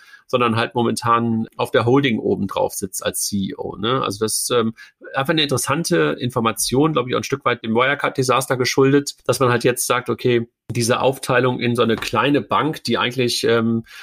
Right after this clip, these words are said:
als einzige beaufsichtigt ist und daneben steht eigentlich was viel Größeres als, als, als Holding, das wollen wir so nicht mehr unreguliert stehen lassen, sondern wir wollen das ganze Ding regulieren beziehungsweise beaufsichtigen.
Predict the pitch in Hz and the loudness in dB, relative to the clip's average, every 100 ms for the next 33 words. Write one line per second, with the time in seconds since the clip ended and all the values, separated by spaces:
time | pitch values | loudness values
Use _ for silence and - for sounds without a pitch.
0 | - 123 113 117 131 120 107 123 - 127 | -6 -4 -2 -2 -2 -2 0 -2 -4 -4
1 | 139 135 135 131 117 113 110 131 139 123 | -4 -2 -2 0 2 2 2 0 0 -4
2 | - 107 120 120 113 - - 143 110 131 | -4 -4 -4 0 -2 -2 -4 -4 0 2
3 | 175 - 104 123 143 - - 110 110 120 | 2 2 0 0 0 -2 0 -2 -2 -4
4 | - 104 101 - 135 135 110 131 143 - | -2 -4 -2 2 2 4 4 2 -2 -4
5 | 117 127 120 120 123 - 120 113 113 113 | 0 2 2 2 0 2 2 2 2 2
6 | 131 120 120 117 117 113 - 110 - 135 | 0 2 0 2 2 0 -2 -4 0 2
7 | 120 101 101 120 117 117 110 117 117 117 | 4 2 0 0 0 2 2 0 0 -2
8 | 120 120 120 113 104 104 101 110 117 107 | -2 -4 -2 0 0 -2 0 2 2 0
9 | - 113 - 107 101 87 117 123 113 107 | 0 0 0 0 0 0 -2 -2 -4 -4
10 | 120 120 | -2 -2